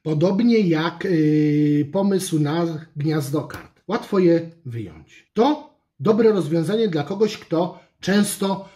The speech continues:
zmienia, często przekłada karty, bo po prostu jest to łatwo dostępne, a mimo to wszystko jest porządnie zrobione i zachowuje szczelność. Jeżeli chodzi o szczelność, to warto podkreślić, że ten telefon spełnia wymagania certyfikatu I P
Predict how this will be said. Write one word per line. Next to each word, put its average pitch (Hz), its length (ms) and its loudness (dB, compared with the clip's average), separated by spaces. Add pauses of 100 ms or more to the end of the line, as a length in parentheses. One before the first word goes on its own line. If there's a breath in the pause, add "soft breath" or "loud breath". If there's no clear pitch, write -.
zmienia, 180 560 2
często 202 320 -2
przekłada 185 480 -2
karty, 180 600 0 (540 loud breath)
bo 175 100 -2
po 190 120 -2
prostu 208 280 -4
jest 180 160 -4
to 180 60 -2
łatwo 214 240 -2
dostępne, 175 440 -2
a 190 80 -2
mimo 240 240 0
to 214 380 -4 (100)
wszystko - 360 -6
jest 131 360 -4 (240)
porządnie 131 320 -2
zrobione 127 480 -4
i 156 180 -2
zachowuje 131 480 0
szczelność. - 840 -10
Jeżeli 165 220 2
chodzi 269 220 0
o 202 40 0
szczelność, 170 720 -4 (220)
to 165 420 -6 (120)
warto 147 260 -6
podkreślić, 131 520 -6
że 120 140 -4
ten 160 160 -4
telefon 147 320 -2
spełnia 131 480 -6
wymagania 135 500 -4
certyfikatu 143 920 -6
I 113 80 -10
P 156 380 -8